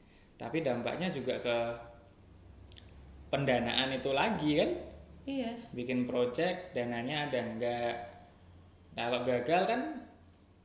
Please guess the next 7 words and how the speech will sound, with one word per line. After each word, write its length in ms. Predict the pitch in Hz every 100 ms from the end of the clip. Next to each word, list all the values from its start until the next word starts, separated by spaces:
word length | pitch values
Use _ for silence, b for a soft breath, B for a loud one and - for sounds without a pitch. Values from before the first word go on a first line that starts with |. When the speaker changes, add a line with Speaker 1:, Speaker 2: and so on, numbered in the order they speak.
| - - - -
Speaker 1:
rugi 400 | 139 135 135 127
perusahaan 560 | 131 131 120 120 208
ya, 180 | 147 107 113
bisa 480 | 123 117 117 110
Speaker 2:
Iya. 80 | 107
Speaker 1:
dimaki-maki 720 | 123 117 120 123 220 240 131
tuh. 160 | 120